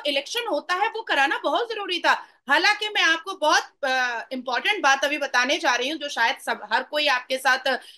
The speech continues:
अ, शेयर नहीं कर पाएगा। देखिए, डि-, इलेक्शन से पहले, लोकसभा इलेक्शन से पहले और during election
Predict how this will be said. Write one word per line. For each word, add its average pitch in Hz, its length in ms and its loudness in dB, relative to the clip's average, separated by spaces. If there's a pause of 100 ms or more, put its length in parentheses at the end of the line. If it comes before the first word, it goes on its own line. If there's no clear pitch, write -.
(120)
अ, 254 140 4
शेयर 294 320 4
नहीं 302 320 2
कर 302 140 4
पाएगा। 247 560 4 (520)
देखिए, 339 280 2 (960)
डि-, - 280 -6
इलेक्शन 294 440 2
से 381 160 0
पहले, 262 400 2
लोकसभा 254 440 0
इलेक्शन 277 380 -2
से 311 120 -4
पहले 254 320 0
और 330 120 4
during 294 600 0
election 247 480 0